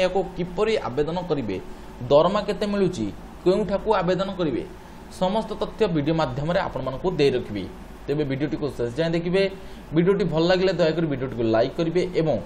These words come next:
ଚ୍ୟାନେଲକୁ ନୂଆ କରି visit କରିଥିଲେ ଦୟାକରି ଚ୍ୟାନେଲକୁ subscribe କରିନେବେ। ଦୟାକରି ଫ୍ରେଣ୍ଡସ୍, ଏଇ ଯେଉଁ information ଯାହାକି ମୁଁ ଆପଣଙ୍କୁ provide କରୁଛି, ଆପଣମାନେ ଏହାକୁ ସାଙ୍ଗମାନଙ୍କ ସହିତ ନିଶ୍ଚିନ୍ତ ରୂପେ share କରିନେବେ, ଏହା ଆମର ଆଶା। ତେବେ ଦେଖନ୍ତୁ friends, ଓଡ଼ିଶା job ଡିଟେଲ୍ସର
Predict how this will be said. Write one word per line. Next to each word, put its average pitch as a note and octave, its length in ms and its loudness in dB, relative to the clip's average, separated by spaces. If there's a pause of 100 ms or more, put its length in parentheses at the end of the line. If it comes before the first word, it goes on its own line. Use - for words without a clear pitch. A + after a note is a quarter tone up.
(300)
ଚ୍ୟାନେଲକୁ F3 460 2
ନୂଆ D3 160 6
କରି D#3+ 180 2
visit C3+ 240 -6
କରିଥିଲେ E3+ 280 2 (120)
ଦୟାକରି A#2 340 4 (120)
ଚ୍ୟାନେଲକୁ A2 400 0 (140)
subscribe F3+ 400 2
କରିନେବେ। G#2 340 0 (500)
ଦୟାକରି F3+ 360 8
ଫ୍ରେଣ୍ଡସ୍, G3+ 320 -2 (300)
ଏଇ A3+ 140 6 (200)
ଯେଉଁ F#3+ 120 4 (160)
information G3+ 520 0 (100)
ଯାହାକି C#3 280 0
ମୁଁ F3 100 2
ଆପଣଙ୍କୁ E3+ 320 0 (120)
provide C3 420 2
କରୁଛି, C3 300 -2 (440)
ଆପଣମାନେ G#3+ 320 0 (120)
ଏହାକୁ D#3 220 0 (160)
ସାଙ୍ଗମାନଙ୍କ C3 420 -4
ସହିତ C3+ 180 -2 (220)
ନିଶ୍ଚିନ୍ତ E3 360 -4
ରୂପେ D3 180 -2 (180)
share A#2+ 280 2
କରିନେବେ, C3+ 260 0 (140)
ଏହା B2 200 2
ଆମର B2+ 160 0 (140)
ଆଶା। G2+ 220 -2 (760)
ତେବେ G3 180 4
ଦେଖନ୍ତୁ G#3 260 2
friends, A3 260 0 (100)
ଓଡ଼ିଶା F3+ 220 2 (120)
job E3+ 220 6
ଡିଟେଲ୍ସର F3+ 380 0